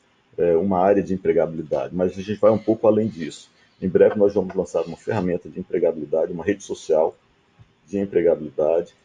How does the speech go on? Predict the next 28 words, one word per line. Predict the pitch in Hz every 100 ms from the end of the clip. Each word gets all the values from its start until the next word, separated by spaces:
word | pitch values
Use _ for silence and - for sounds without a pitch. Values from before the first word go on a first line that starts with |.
| _ -
em |
que | 90 107
o | 101
aluno | 92 107 101
vai | 98
ter | - 95
acesso | - - 85 - - - _ _ _ _
a, | 85 87
aos | 95 85
empregos | 92 - 117 92 90
disponíveis | - 92 82 78
no | 78
mercado | 73 - 78 85 - _ _ _ _ _ _ 95
e | 95
vai | - 101
colocar | 98 98 101 - 95
lá, | 87 95 123 - _ _ _ -
é, | 80 82 80 80 -
o, | 87 - 87
o |
seu | - 95
perfil, | 92 90 - - 117 -
a |
sua | - -
formação, | 90 82 - 101
o | 101
seu | 101
currículo, | 95 85 87 107